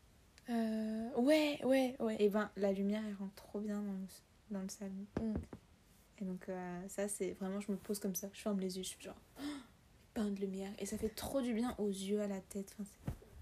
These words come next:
Speaker 2: trop cool.
Speaker 1: Mm.
Speaker 2: Enfin, pas directement, euh, devant le soleil, tu vois ce que je veux
Speaker 1: Oui,
Speaker 2: dire, ou
Speaker 1: non,
Speaker 2: pas ?
Speaker 1: sinon ça fait pas du bien.
Speaker 2: Ouais, mais parfois, je me souviens quand j'avais vraiment mal aux yeux, je faisais vraiment, je bronzais, genre, quand il faisait chaud, euh, genre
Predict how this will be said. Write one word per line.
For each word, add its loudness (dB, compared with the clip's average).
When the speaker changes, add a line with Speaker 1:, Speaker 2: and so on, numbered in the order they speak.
Speaker 2:
trop -4
cool. -2
Speaker 1:
Mm. 2
Speaker 2:
Enfin, -6
pas 4
directement, 2
euh, 2
devant -4
le -4
soleil, -2
tu -10
vois -8
ce -10
que -10
je -10
veux 0
Speaker 1:
Oui, 4
Speaker 2:
dire, 6
ou 6
Speaker 1:
non, 4
Speaker 2:
pas ? 0
Speaker 1:
sinon 0
ça -4
fait -2
pas 4
du 6
bien. 8
Speaker 2:
Ouais, 2
mais 0
parfois, -4
je 0
me -2
souviens -4
quand -2
j'avais -4
vraiment -4
mal -2
aux -4
yeux, -6
je -10
faisais -4
vraiment, -6
je -10
bronzais, -2
genre, -12
quand -2
il 4
faisait 2
chaud, 0
euh, -2
genre -2